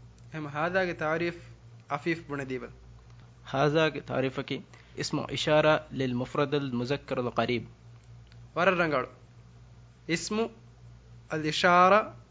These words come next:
Speaker 1: ಲಿಲ್ ಮುಫ್ರದ್ ಅಲ್ ಮುಜಕ್ಕರ್ ಅಲ್ ಕರೀಬ್. ಎಗೆ ಮಾಣೆಕಿ ಕೊಬ ಆಫೀಫ್?
Speaker 2: ಎಗೆ ಮಾಣೆಕಿ ಇಶಾರಕ್ ಕುರೆವೆ ಎಚ್ಚೆ ಗ್ಯಾರಿಗವ ಅದಿ ಫಿರಿಹೆನ್ ಎಕಚ್ಚೆ.
Speaker 1: ವರ ರಂಗಳು.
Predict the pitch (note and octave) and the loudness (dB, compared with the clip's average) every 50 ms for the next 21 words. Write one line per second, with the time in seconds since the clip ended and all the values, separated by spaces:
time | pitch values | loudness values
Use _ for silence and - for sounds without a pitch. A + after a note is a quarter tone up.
0 | - D#3+ E3 D#3+ D#3+ D#3+ E3 E3 D#3+ - F#3 G3 G#3 G#3 - - - - - - | -6 -2 0 0 0 0 -2 -2 0 4 4 4 4 2 -2 -16 -20 -20 -20 -20
1 | - - - - F3 F#3+ F#3 F#3 F3+ E3+ D#3+ E3 E3+ E3 E3 - G3 G#3+ G#3+ - | -20 -10 -2 0 2 2 2 2 0 -2 0 0 -2 0 2 2 2 2 0 -4
2 | - - - - - - - - - - D#3+ F#3+ G3+ F#3+ G3 - E3 E3 D#3+ D3+ | -16 -20 -20 -20 -20 -20 -20 -12 -4 -2 0 0 0 -2 -2 0 0 2 2 0
3 | C#3 C3 - - - - - - - - - - - - - - - - - - | -2 -4 -8 -18 -20 -20 -20 -20 -20 -20 -20 -20 -20 -20 -20 -20 -20 -20 -20 -20
4 | - - - - - - - - - - - F3+ F3+ F3+ F3 E3+ F3+ G3 G#3 G3+ | -20 -20 -20 -20 -20 -20 -20 -20 -16 -8 -4 -2 0 2 2 2 2 2 0 -2
5 | G#3 F#3+ - F#3 F3 F#3 F3+ F3 - F3 E3+ - - - - - - - - - | -2 -2 -2 0 0 0 0 0 -2 -8 -12 -12 -16 -20 -20 -20 -20 -20 -20 -20
6 | - - - - - - - - - - C#3 C3+ C3+ B2+ C3+ C#3+ D3 D3+ D#3 D3+ | -20 -20 -20 -20 -20 -20 -20 -16 -8 -4 -2 0 0 2 4 4 4 4 2 0
7 | D3+ D#3 D#3 D3 - - - - - - - - - - - - - - - - | 0 -2 -4 -4 -4 -8 -14 -20 -20 -20 -20 -20 -20 -20 -20 -20 -20 -20 -20 -16
8 | - - D3 - - D#3+ E3 D#3+ E3+ E3+ - - - - - - - C#3 C#3 C#3+ | -10 -8 -2 6 8 10 10 10 8 4 2 -6 -20 -20 -12 -6 -4 -2 0 2
9 | C#3+ C#3 B2+ B2 - E3+ - - - C#3+ C3+ B2+ B2+ C3+ D3 D3+ C#3+ D3 C#3+ C#3+ | 2 0 0 -2 -2 -4 -4 -4 -6 -6 -2 0 0 2 2 2 4 4 4 4
10 | C#3+ C#3+ C#3 - - C3+ B2 B2 - - - - - - - - - - - C3 | 4 2 0 0 -4 -10 -8 -8 -8 -10 -12 -20 -20 -20 -20 -20 -12 -8 -4 -2
11 | C3+ D3 D#3+ F3 - - - - - - - - - - - - - - C3+ B2+ | 0 2 2 2 2 0 -6 -20 -20 -20 -20 -20 -20 -20 -20 -18 -12 -10 -8 -4
12 | - - - - - - - - - - - - - - - - - - - - | -4 -6 -6 -6 -10 -10 -10 -10 -12 -18 -20 -20 -20 -20 -20 -20 -20 -20 -20 -20
13 | - - - - - - - - - E3 F#3+ G3+ F#3+ G3 F3+ D#3 C#3+ C3 - - | -20 -20 -20 -20 -20 -20 -12 -6 0 4 6 6 6 6 4 2 0 -2 -2 -6
14 | - | -16